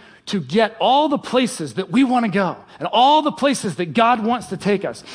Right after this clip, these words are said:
if we're, if we think we're gonna do that in our own strength,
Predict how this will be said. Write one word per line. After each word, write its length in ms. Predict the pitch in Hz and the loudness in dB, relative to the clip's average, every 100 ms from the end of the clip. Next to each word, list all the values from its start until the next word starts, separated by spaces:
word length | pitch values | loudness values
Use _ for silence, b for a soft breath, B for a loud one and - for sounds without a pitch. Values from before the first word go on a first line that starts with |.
| B - | B -2
if 220 | 190 131 | -2 0
we're, 220 | 220 285 | 0 0
if 160 | 240 170 | 0 0
we 120 | 269 | 0
think 220 | 294 202 | 0 0
we're 160 | 196 240 | 2 2
gonna 160 | 254 | 2
do 160 | 196 240 | 0 4
that 300 | 247 247 196 | 4 2 0
in 80 | 196 | 0
our 160 | 185 | 0
own 300 | 180 226 262 | 2 4 2
strength, 500 | - 226 226 247 254 | 0 0 0 0 -2